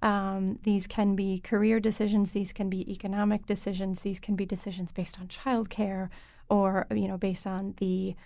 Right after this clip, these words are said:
um, you know, a recent layoff or all sorts of considerations that come to mind. And they're not selfish decisions at all. I think they're actually very selfless decisions,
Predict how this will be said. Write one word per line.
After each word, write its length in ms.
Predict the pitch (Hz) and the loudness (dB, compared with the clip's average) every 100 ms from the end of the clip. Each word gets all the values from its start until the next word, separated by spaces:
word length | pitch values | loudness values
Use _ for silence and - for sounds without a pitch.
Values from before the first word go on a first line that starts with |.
| - - - | -20 -12 -4
um, 480 | 185 180 185 180 - - - | -2 -2 -2 -4 -4 -8 -20
you 340 | - - 214 | -20 -4 -2
know, 240 | 196 202 - | -2 -2 -2
a 100 | 196 | 0
recent 400 | 208 202 202 247 | 0 0 0 2
layoff 420 | 269 233 214 - | 4 6 4 2
or 120 | - | 4
all 160 | 269 277 | 6 6
sorts 320 | - 233 - | 6 2 2
of 180 | 214 - | -2 0
considerations 760 | 214 185 202 202 185 202 185 | -2 0 -2 -2 -4 -4 -4
that 120 | 214 214 | -4 -6
come 200 | 208 202 | -4 -2
to 100 | 208 | -2
mind. 300 | 202 208 202 | -4 -4 -4
And 120 | 196 | -2
they're 120 | 202 | 0
not 220 | 208 - | 0 0
selfish 360 | - 208 214 - | -4 -4 -4 -4
decisions 460 | 208 - 196 190 208 | -4 -4 -4 -2 0
at 80 | |
all. 140 | 254 247 | 2 2
I 80 | 202 | 0
think 200 | 202 180 | -2 -2
they're 180 | 196 | -4
actually 280 | 190 - 208 | -6 -6 -6
very 180 | 190 196 | -6 -4
selfless 440 | - 294 294 208 | 2 2 2 -4
decisions, 580 | - 190 196 190 190 185 | -6 -8 -6 -6 -8 -10